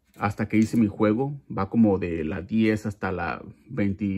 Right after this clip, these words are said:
veintisiete, algo así. Entonces, lo que yo hice, pues me empecé a comprar mis, mis cajas de herramienta y eso. Y pues ahora, como los he, los, los he visto, les he, han visto mis videos,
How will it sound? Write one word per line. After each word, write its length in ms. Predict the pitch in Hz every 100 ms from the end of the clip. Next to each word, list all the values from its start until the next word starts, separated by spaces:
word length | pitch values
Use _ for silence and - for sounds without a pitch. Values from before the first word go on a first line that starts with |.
| 98 101
veintisiete, 800 | 101 95 - 98 - 120 113 120
algo 160 | 113
así. 360 | 113 113 131 147 _ _ _ _ _ _ _ _ _ -
Entonces, 600 | 110 151 160 151 147 - _ - - - - - _
lo 200 | 120 117
que 460 | 117 117 110 101 -
yo 200 | - 135
hice, 480 | 151 165 - 160 170 - _ - - - - - -
pues 300 | - 113 101
me 60 | 117
empecé 280 | 107 104 131
a 80 | 123
comprar 340 | 117 117 123
mis, 440 | 127 101 98 104 - - -
mis 160 | 113
cajas 240 | - 135 135
de 80 | 120
herramienta 400 | 110 123 139 135
y 100 | 143
eso. 320 | 151 190 202 - - - - - - - -
Y 160 | - 147
pues 220 | 151 139
ahora, 360 | 139 156 175 175 175
como 180 | - 120
los 160 | 117 110
he, 100 | 139
los, 320 | 117 120 113
los 260 | 90 120 117
he 60 | 135
visto, 560 | 139 - 139 120 101 107
les 160 | 107 131
he, 160 | 123 - 107 - -
han 120 | 113
visto 200 | 127 151
mis 140 | 127 101
videos, 520 | 98 120 139 143